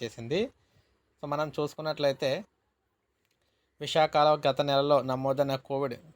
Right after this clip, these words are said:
కేసులకు సంబంధించిన నమూనాలను పూణేలోని ఎన్ఐవిలో పరీక్షించగా ఒమిక్రాన్ వేరియంట్గా తేలింది. విశాఖ కేజీహెచ్ వర్గాలు ఈ విషయాన్ని అయితే ధృవీకరించాయి. ఒమిక్రాన్ గురించి ఆందోళన చెందనక్కర్లేదని, ఎవరికి వారు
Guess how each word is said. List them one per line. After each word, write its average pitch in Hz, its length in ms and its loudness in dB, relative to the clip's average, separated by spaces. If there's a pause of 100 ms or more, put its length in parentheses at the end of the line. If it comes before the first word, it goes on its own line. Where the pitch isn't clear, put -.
కేసులకు 135 420 -6
సంబంధించిన 127 680 -6
నమూనాలను 131 680 -4 (120)
పూణేలోని 139 500 -4 (440)
ఎన్ఐవిలో 139 540 -4
పరీక్షించగా 127 600 -2
ఒమిక్రాన్ 135 680 -4 (720)
వేరియంట్గా 139 460 -2
తేలింది. 135 480 -4
విశాఖ 147 380 0
కేజీహెచ్ 139 500 -6
వర్గాలు 131 340 0
ఈ 139 120 -4
విషయాన్ని 135 340 -4
అయితే 131 140 -4
ధృవీకరించాయి. 131 680 -4 (400)
ఒమిక్రాన్ 147 420 -2
గురించి 147 300 -4
ఆందోళన 131 480 -2 (100)
చెందనక్కర్లేదని, 127 680 -6 (160)
ఎవరికి 139 320 -4
వారు 135 220 2